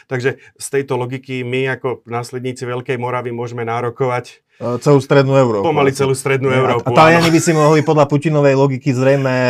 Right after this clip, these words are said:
Speaker 2: polku
Speaker 1: Áno.
Speaker 2: Európy nárokovať,
Speaker 1: Hej.
Speaker 2: lebo veď polka
Speaker 1: No.
Speaker 2: Európy bola pod Rímskou ríšou.
Speaker 1: Presne
Speaker 2: To
Speaker 1: tak.
Speaker 2: je
Speaker 1: To,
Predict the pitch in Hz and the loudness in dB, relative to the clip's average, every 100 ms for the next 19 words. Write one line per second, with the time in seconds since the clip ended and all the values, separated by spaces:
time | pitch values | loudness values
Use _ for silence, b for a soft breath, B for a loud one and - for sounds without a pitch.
0 | 123 113 - 143 143 131 131 123 117 123 | 0 0 2 2 4 2 4 2 0 0
1 | 117 120 - 123 113 117 113 113 107 117 | 0 -2 0 0 2 0 -2 -4 -4 -4
2 | 117 113 110 117 110 110 113 110 110 - | -2 -2 -2 -4 -2 -2 -2 -6 -8 -6
3 | 117 135 - 78 123 139 160 - 127 87 | -4 -4 -6 -8 -6 -4 -6 -6 -8 -6
4 | - | -4